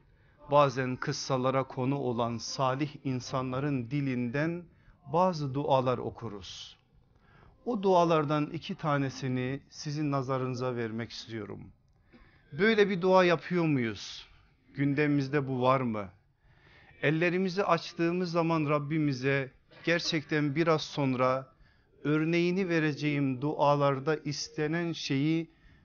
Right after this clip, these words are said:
kaç tane baba yiğit istemiştir içimizden?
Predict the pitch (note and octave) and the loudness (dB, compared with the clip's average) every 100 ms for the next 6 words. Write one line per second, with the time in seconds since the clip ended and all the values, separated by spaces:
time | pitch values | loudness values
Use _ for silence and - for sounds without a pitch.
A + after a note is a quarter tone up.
0 | _ - A3+ A3+ - E3 D3 D3 C#3 A#2 | _ -4 -2 -2 -2 2 4 4 0 -4
1 | - _ - C#3 C#3 D3 D3 D3 C#3+ D3 | -10 _ -2 0 2 2 2 0 -2 -6
2 | C#3 - C#3+ B2+ B2 - C3 A#2 B2+ - | -12 -4 -2 -2 -4 -6 -6 -6 -8 -6
3 | B2 A#2+ A2+ G#2+ B2 B2 | -4 -4 -4 -2 -2 -2